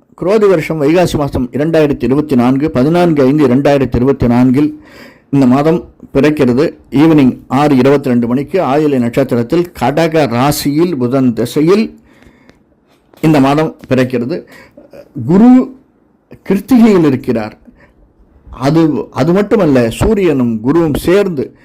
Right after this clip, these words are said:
நமக்கு பன்னிரெண்டாம் இடத்தில், பதினோராம் இடத்திலிருந்து பன்னிரெண்டாம் இடத்திற்கு வருகிறார்கள். மிதுன ராசிக்காரர்களே, என்றென்றும் ஏற்றத்தை நினைத்து கொண்டிருக்கக்கூடிய மிதுன ராசிக்காரர்களே, உங்களுக்கு,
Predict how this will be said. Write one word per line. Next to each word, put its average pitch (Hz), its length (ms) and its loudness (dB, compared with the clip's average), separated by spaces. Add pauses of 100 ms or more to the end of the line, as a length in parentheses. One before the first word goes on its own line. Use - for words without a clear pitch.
(460)
நமக்கு 151 480 -2
பன்னிரெண்டாம் 190 400 0
இடத்தில், 135 240 -2
பதினோராம் 190 540 0
இடத்திலிருந்து 151 720 -4
பன்னிரெண்டாம் 190 600 -2
இடத்திற்கு 156 540 -2
வருகிறார்கள். 127 760 -2
மிதுன 196 300 2
ராசிக்காரர்களே, 170 840 0 (640)
என்றென்றும் 196 600 0
ஏற்றத்தை 208 760 0
நினைத்து 175 360 -6
கொண்டிருக்கக்கூடிய 156 640 -6
மிதுன 156 340 -2
ராசிக்காரர்களே, 139 600 0
உங்களுக்கு, 139 720 0